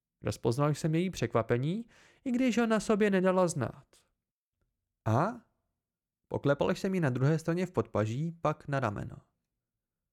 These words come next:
"Ukaž mi to." Přistoupil jsem k ní, umístil jednu nohu těsně proti jejímu kolenu a provedl zařmění vzhůru, čímž jsem ji vychýlil ke straně. Udivilo mě,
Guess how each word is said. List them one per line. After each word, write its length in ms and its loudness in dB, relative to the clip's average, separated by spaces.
"Ukaž 360 -2
mi 100 -2
to." 280 -6
Přistoupil 460 -2
jsem 280 -4
k 80 -10
ní, 320 -4
umístil 400 0
jednu 220 2
nohu 200 0
těsně 400 -2
proti 280 -2
jejímu 360 2
kolenu 440 0
a 140 2
provedl 480 2
zařmění 520 0
vzhůru, 600 0
čímž 400 -6
jsem 160 0
ji 100 0
vychýlil 460 -2
ke 140 -4
straně. 480 -12
Udivilo 440 2
mě, 300 -2